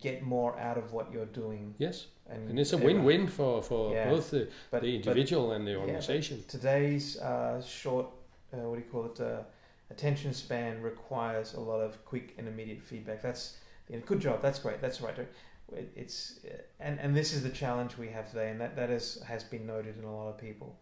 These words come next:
Speaker 2: Yes.
Speaker 1: But, uh, that's, uh, that's our, our first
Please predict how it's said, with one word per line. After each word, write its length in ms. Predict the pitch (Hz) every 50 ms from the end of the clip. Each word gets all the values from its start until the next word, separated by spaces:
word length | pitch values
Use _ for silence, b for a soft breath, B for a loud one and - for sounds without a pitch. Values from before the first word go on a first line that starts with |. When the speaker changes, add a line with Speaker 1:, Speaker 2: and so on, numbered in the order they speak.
| - -
Speaker 2:
Yes. 320 | 120 120 113 - - - - - - -
Speaker 1:
But, 240 | 156 143 143 143 165
uh, 320 | 156 151 151 147 143 - - - - - - - - - -
that's, 320 | 165 170 175 175 - -
uh, 360 | 190 160 147 139 131 127 120 - - - - - 127
that's 260 | 139 143 143 - 156
our, 200 | 139 127 123 117 - - 123
our 120 | 127 117
first 300 | - - 143 - 127